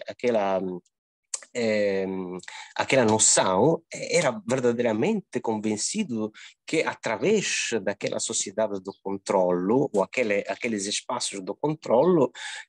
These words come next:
eh, pudesse haver um progresso social. E, eh, Bruno, accrescento, ainda hoje,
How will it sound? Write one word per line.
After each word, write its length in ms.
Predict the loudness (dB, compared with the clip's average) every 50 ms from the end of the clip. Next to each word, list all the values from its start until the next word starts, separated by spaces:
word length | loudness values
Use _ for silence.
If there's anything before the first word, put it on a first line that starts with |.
| _
eh, 200 | -2 0 0 0
pudesse 380 | -2 -2 -2 0 0 0 0 0
haver 160 | 0 0 0 0
um 100 | -2 -2
progresso 580 | -2 -4 -2 0 0 0 0 0 -2 -4 -4
social. 580 | -6 -8 -6 -8 -8 -8 -8 -8 -10 -10 -12 -12 -10 -10 -10 -10 -10 _ -20 -20 -20 -20 _ _ -2
E, 280 | 0 0 2 0 -2 -6 -14
eh, 180 | -16 -14 -14 -14 -14 -18 _ -2
Bruno, 340 | 0 0 0 0 -4 -8 -10 -8
accrescento, 880 | -8 -6 -4 -2 -2 0 0 -2 -2 -2 -4 -8 -8 -6 -6 -6 -4 0
ainda 380 | 0 2 4 4 6 6 6
hoje, 520 | 6 6 4 4 0 0 -2 -2 -2 -4